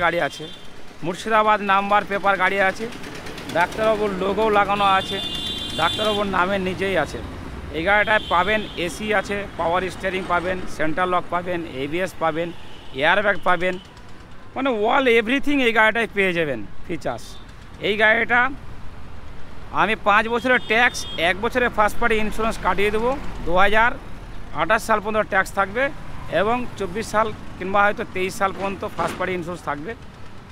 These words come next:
মাত্র দিয়ে দেবো চার লক্ষ তিরিশ হাজার টাকায়। এটা আরও দশ হাজার টাকা কম করে দিয়ে দেবো চার লক্ষ কুড়ি হাজার টাকায়। এবং পাঁচ বছরের insurance, এই sorry, পাঁচ বছরের tax,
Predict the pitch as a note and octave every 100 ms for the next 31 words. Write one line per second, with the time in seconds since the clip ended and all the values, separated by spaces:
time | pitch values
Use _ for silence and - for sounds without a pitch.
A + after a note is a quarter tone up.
0 | - F3+ G3+ A#3+ A3+ G3 G#3+ A3+ B3+ -
1 | G3 F#3 G3+ - G#3+ - G3+ F3+ G3 F3+
2 | G3+ A3 C#4+ - - - - - - E3
3 | G#3+ G3 F3 B3 A3 G3 A3 A3 G#3+ G3+
4 | G#3+ G3+ G#3+ G#3 G#3 A#3 B3+ G#3 F#3 F#3
5 | G#3 G#3 G3+ F#3+ F3 E3+ - C#3 C3 E3+
6 | G#3 G3+ - E3 F3 F#3+ F#3+ G#3+ A3 E3
7 | D#3+ D#3+ D#3+ A3+ B3 - - - C#3 -
8 | E3 C3 - - - D#3+ F3 G#3+ G#3+ A3+
9 | A3 A#3+ - F#3+ G3 C#4